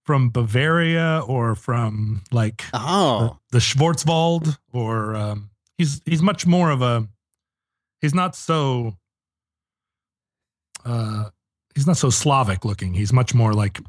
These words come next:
Speaker 1: Black Forest guy.
Speaker 2: Wha-, wh-, how is he inside of the of the sphere,
Speaker 1: Yes,
Speaker 2: though.
Speaker 1: this is the thing. I can't, I cannot picture what his glass enclosure was,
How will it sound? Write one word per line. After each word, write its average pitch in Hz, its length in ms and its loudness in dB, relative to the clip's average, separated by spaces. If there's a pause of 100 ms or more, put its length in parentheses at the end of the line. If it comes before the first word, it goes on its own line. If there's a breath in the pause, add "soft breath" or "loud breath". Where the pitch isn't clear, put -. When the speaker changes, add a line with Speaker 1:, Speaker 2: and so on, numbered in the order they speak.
(200)
Speaker 1:
Black 117 240 2
Forest 95 460 -2
guy. 85 240 -6 (120)
Speaker 2:
Wha-, 170 120 -6 (100)
wh-, 165 400 -6
how 220 220 -2
is 247 120 0
he 226 220 -4
inside 180 420 -2
of 147 140 -6
the 135 80 -8 (320)
of 135 160 -4
the 135 80 0
sphere, - 380 -6
Speaker 1:
Yes, 123 160 2
Speaker 2:
though. - 60 0
Speaker 1:
this 151 200 2
is 123 80 0
the 131 100 0
thing. 143 240 0
I 117 80 0
can't, 135 300 -2 (120)
I 135 160 0
cannot 170 500 -2
picture 127 400 -4
what 117 280 -4 (120)
his 123 260 -2
glass 117 340 0
enclosure 127 480 0
was, 156 340 0